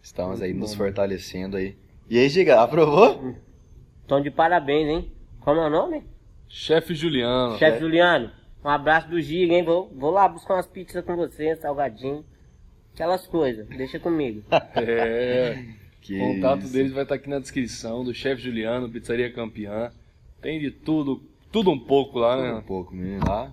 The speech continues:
Speaker 1: só chamar que é isso aí. Também agradecer o Shopping Potiguar, né, Manuel?
Speaker 3: Não pode faltar
Speaker 1: Não
Speaker 3: o Shopping
Speaker 1: pode.
Speaker 3: Potiguar.
Speaker 1: Não pode faltar chopinho gelado. Também agradecer a água mineral puríssima,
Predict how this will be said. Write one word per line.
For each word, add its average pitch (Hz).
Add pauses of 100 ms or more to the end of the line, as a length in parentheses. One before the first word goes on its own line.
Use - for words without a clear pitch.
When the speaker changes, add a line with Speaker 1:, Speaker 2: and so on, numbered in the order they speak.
Speaker 1:
só -
chamar 101
que -
é 123
isso -
aí. - (1120)
Também 110
agradecer 113
o 113
Shopping 123
Potiguar, 123
né, 135
Manuel? 123 (800)
Speaker 3:
Não 139
pode 143
faltar 127
Speaker 1:
Não 135
Speaker 3:
o 127
Shopping 135
Speaker 1:
pode. 101
Speaker 3:
Potiguar. 113
Speaker 1:
Não 104
pode 107
faltar 104
chopinho 113
gelado. 113 (840)
Também 98
agradecer 101
a 95 (120)
água 113
mineral 110
puríssima, 110